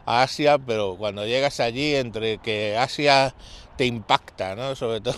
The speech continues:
<laughs> yo qué sé, yo fui a, la primera vez creo que fui a Bangkok, y entre que Bangkok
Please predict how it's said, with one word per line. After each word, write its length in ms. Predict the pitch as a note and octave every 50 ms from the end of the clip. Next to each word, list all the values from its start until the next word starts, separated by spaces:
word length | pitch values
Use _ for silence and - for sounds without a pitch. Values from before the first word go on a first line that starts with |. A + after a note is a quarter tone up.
| - -
<laughs> 100 | - -
yo 100 | C#3 A2
qué 80 | A#2
sé, 180 | - - C3 A#2+
yo 120 | A#2+ A#2+
fui 200 | - C3 C3 C3
a, 260 | B2+ B2 B2 - - - - - - - - - - - - -
la 120 | A#2+ A2+ A2+
primera 340 | G#2+ A#2 A#2+ C3 C#3 C#3+
vez 100 | D3 C#3+ -
creo 200 | - C#3 C#3 B2+
que 80 | C3 B2+
fui 240 | - - C#3 C3+ C3
a 320 | B2+ B2+ A#2+ A#2 A2 A2
Bangkok, 560 | G#2+ A2+ A2 G#2+ A2 G#2+ C#3 C3+ D3 D#3+ - - - - - - - - - - - - - - - - - -
y 60 | A#2+
entre 280 | A#2+ A#2+ A#2 A#2 A#2
que 120 | G#2 A#2 A#2
Bangkok 460 | A#2 A2 A2+ A2+ G#2 - D#3 E3